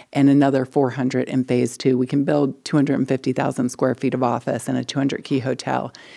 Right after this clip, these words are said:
And, and that's all happening because the land was there. And when we talk to colleagues across the country, they're a bit envious of that because they're going in and doing nine or ten unit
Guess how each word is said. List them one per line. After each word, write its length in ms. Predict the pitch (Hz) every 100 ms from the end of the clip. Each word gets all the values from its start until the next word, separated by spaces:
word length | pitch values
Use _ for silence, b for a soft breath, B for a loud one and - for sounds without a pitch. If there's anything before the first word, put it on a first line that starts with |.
| B B -
And, 340 | 160 151 147 -
and 180 | 156 165
that's 220 | 180 -
all 140 | 175
happening 500 | 151 147 - 160 147
because 500 | 135 - 143 139 127 _ -
the 100 | 139
land 380 | 131 131 127 123
was 240 | 120 110
there. 480 | 127 117 - - - B B
And 100 | 143
when 120 | 143 139
we 80 |
talk 280 | 131 151 156
to 120 | 143 131 - -
colleagues 360 | 147 147 139
across 300 | 147 139 131
the 80 | -
country, 500 | - 196 185 143 139 B B
they're 120 | - 156
a 40 |
bit 160 | 143 135
envious 420 | 135 143 139 -
of 80 | 123
that 200 | 120 -
because 220 | 143 120
they're 160 | 139
going 240 | 131 135 127
in 160 | 127
and 100 | 123
doing 260 | 127 127 123
nine 360 | 123 127 127 123
or 80 |
ten 320 | 117 - 139 131
unit 420 | 117 113 107